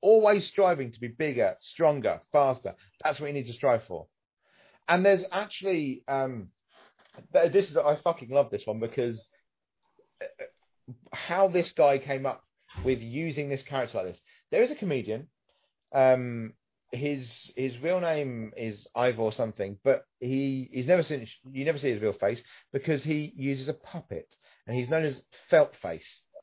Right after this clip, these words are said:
Australian comedian, and it's known as Felt Face.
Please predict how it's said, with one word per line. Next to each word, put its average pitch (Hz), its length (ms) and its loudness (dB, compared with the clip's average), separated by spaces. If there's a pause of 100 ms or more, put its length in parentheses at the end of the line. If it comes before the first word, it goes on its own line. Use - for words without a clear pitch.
(240)
Australian 196 440 0
comedian, 120 460 -6 (400)
and 143 260 2 (460)
it's 160 240 -6
known 170 220 2
as 151 140 -2
Felt 123 240 4
Face. 82 280 -8